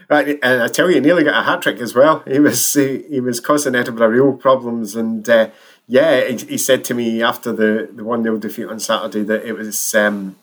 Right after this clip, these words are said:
he wanted to just prove to Gavin Price, the manager, that he got that deal for a reason.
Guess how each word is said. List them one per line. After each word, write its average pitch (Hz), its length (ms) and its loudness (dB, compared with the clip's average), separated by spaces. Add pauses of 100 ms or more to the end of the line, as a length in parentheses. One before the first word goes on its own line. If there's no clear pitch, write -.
he 131 60 -4
wanted 123 300 0
to 113 80 -8
just 113 240 -6
prove 147 280 2
to 131 100 -4
Gavin 110 320 -2
Price, 110 260 -2
the 107 100 -8
manager, 107 500 -2 (520)
that 107 280 0 (640)
he - 80 -6
got 135 200 0
that 113 180 -8
deal 117 160 -2
for 113 180 0
a 110 80 6
reason. 113 420 -2